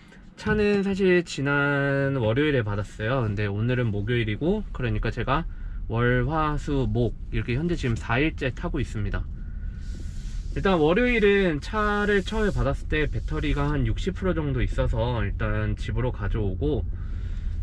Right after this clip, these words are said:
집에 다행히 저희 아파트에 완속 충전기가 있어서, 어, 그날은 충전만 했어요. 백 퍼센트 충전을 하고 화요일 오전부터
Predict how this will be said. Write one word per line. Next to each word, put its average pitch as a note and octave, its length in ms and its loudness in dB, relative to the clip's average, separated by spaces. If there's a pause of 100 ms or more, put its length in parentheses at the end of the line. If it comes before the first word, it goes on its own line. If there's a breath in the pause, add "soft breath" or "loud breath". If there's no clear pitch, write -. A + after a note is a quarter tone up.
집에 F3 1000 4
다행히 C#3 380 2
저희 A#2+ 560 2
아파트에 B2+ 500 -2
완속 A#2+ 400 0
충전기가 D#3 540 0
있어서, G#2 520 -2 (560 loud breath)
어, G2+ 280 -2
그날은 D#3 360 2
충전만 G3 760 0
했어요. C#3 420 -2 (100)
백 - 160 -4
퍼센트 C#3 300 0
충전을 D#3+ 540 -2
하고 F3 360 0 (640 loud breath)
화요일 G#3 600 4 (240)
오전부터 D#3 880 0